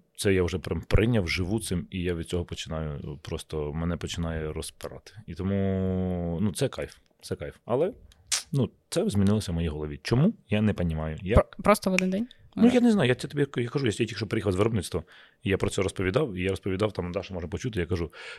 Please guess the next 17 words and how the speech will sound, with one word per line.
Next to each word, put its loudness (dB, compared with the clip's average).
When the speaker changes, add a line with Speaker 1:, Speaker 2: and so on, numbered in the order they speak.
Speaker 1:
«Ви 6
зробили 6
оте, 2
пропишіть -4
оте: 0
отак, -2
отак, -2
отак, 0
отак, -4
отак». -2
Я, -4
думаєш, -2
знаю, -2
що -6
я -12
так -6
роблю? -2